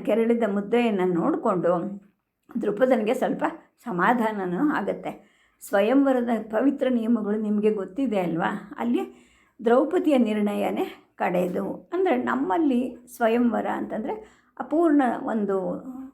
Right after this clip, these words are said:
ಅಧಿಕಾರ ನಾವು ವಧುವಿಗೆ ಕೊಡ್ತೀವಿ, ಅವಳು ಯಾರನ್ನು ಆರಿಸ್ಕೊತಾಳೋ ಅವಳಿಗೆ ಕೊಟ್ಟು ಮದುವೆ ಮಾಡ್ತೀವಿ ಅಂಥೇಳಿ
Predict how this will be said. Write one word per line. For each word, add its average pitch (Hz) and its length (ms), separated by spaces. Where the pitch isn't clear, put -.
ಅಧಿಕಾರ 226 460
ನಾವು 214 460
ವಧುವಿಗೆ 226 540
ಕೊಡ್ತೀವಿ, 180 720
ಅವಳು 302 680
ಯಾರನ್ನು 302 500
ಆರಿಸ್ಕೊತಾಳೋ 196 800
ಅವಳಿಗೆ 202 360
ಕೊಟ್ಟು - 300
ಮದುವೆ 196 300
ಮಾಡ್ತೀವಿ 170 680
ಅಂಥೇಳಿ - 440